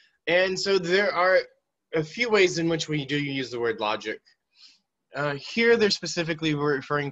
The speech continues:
to, uh, the study of the methods and principles of reasoning. So when we talk about the area or the subject of logic, there is a subject of logic that we can study. <clears throat>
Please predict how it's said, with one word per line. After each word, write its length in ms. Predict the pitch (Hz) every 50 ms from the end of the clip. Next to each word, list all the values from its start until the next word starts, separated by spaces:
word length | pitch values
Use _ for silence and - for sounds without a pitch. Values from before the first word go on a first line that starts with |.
| - -
to, 380 | 139 135 135 131 127 131 113 117
uh, 280 | 120 117 120 123 120 120 _ _ _ _ _ _ _ _ - - _ _ _ _ _ _ _ _ _ _ _
the 80 | 131
study 560 | 135 - - 175 175 175 175 175 180 160 - _ - -
of 160 | 131 135 139 139
the 100 | 139 135
methods 420 | 135 139 135 139 139 143 135 127
and 120 | 131 123
principles 500 | - 139 127 120 - 117 107 113 113 104
of 80 | 110 104 101
reasoning. 420 | 101 104 104 95 - 85 82 82 _
So 340 | - - - 147 139 123 110 - _ _ _ _ _ _ _ _ _ _ _ _ _ _ _ _ _ _ _ _ _ _ _ _ _ _ _ _ _ _ _
when 300 | - 147 156 160 156 156
we 100 | 156 156
talk 320 | 151 165 175 175 175 - 165
about 380 | 151 156 160 156 143 - 139
the 240 | - 135 147 160 -
area 440 | 160 160 165 175 175 180 185 190 185
or 220 | - 151 151 147
the 120 | 139 123 120
subject 520 | - - 160 151 151 143 165 165 170 -
of 100 | 147 139
logic, 440 | 139 147 143 151 151 156 190 175 - - - - _ _ _ _ _ _ _ _ _ _ _ _ _ _ _
there 140 | 131 139 143
is 100 | 135 139
a 100 | 143 208
subject 440 | - - 175 170 156 160 151 151
of 100 | 143 120
logic 360 | 120 123 123 120 123 120 - -
that 100 | 113 -
we 120 | - 117 110
can 140 | - 107 104
study. 520 | - - - 139 127 98 95 101 131 151 _ _ _ _ _ _ _ _ _ _ _ _ _ _ _ _ _ _ _
<clears throat> 60 | -